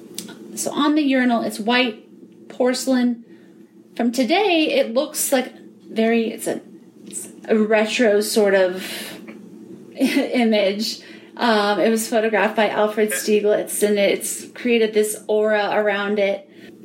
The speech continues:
or this, this, this myth around it. But on the, the side of the urinal, Duchamp famously inscribed the words, "R Mutt,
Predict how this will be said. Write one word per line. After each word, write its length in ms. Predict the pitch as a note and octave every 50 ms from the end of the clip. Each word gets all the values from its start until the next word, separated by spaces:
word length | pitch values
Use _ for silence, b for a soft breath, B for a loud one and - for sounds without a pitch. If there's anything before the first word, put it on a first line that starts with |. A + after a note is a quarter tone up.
| - E4
or 120 | A#3+ C4
this, 240 | A3 G#3 G#3 G#3+ -
this, 520 | G3+ F#3+ G3 G3 F#3 F3 - - - - - - - - - - - - - - - - - -
this 240 | A#3 A3+ G#3+ G#3+
myth 400 | G#3+ G#3+ A3+ C4 E4 F4 - - -
around 480 | A3 A3+ A3 G#3+ G3 F#3 F3+ F#3 F#3 F3
it. 280 | F3 F3+ F#3 - - - - - - - - - - - - - - - - - - - - - - - - A3
But 300 | A#3 A#3 A3+ G#3 - - -
on 400 | - A3 A3 A3 A3 A#3 A#3 A#3
the, 380 | A3+ A3+ A3 G#3 F#3 F#3 F3+ F3
the 100 | F3+ A3+
side 340 | A3+ - - C4+ C#4+ D4 D4
of 80 | C#4
the 100 | C4 C4+
urinal, 840 | C4 A#3+ A#3+ A#3+ A#3 A3+ A3+ A3+ A3 A3 A3 G#3+ A3 A3 A3 A3 - - - - - - B B B B B B B B B B B - -
Duchamp 600 | - - A#3 A3+ - - A#3 G#3+ G#3+ G#3 - -
famously 500 | - - B3 A3+ A#3 A#3 - - A#3+ A3 G#3
inscribed 580 | G#3 G#3+ G#3+ - - A#3 A3 G#3 G#3 G#3 -
the 100 | - G#3+
words, 640 | G#3 G#3 G#3 G#3 G3+ G3+ G3+ G3 - - - - - - -
"R 300 | - A3+ A3 A3 A3+ A3+
Mutt, 580 | G#3+ G#3+ F3 F3+ F4+ - - - - - -